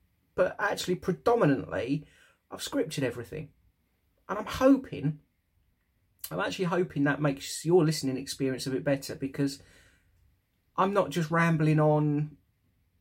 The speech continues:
to, to nothing. I'm not just talking and saying whatever's popping in my brain at that second. What, what I'm actually doing is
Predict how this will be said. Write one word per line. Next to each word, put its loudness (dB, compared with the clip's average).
to, 2
to -6
nothing. -6
I'm 0
not -6
just -6
talking 2
and 4
saying 2
whatever's 0
popping 2
in 8
my 2
brain 0
at -8
that -2
second. -6
What, -6
what -6
I'm -4
actually 0
doing -2
is 2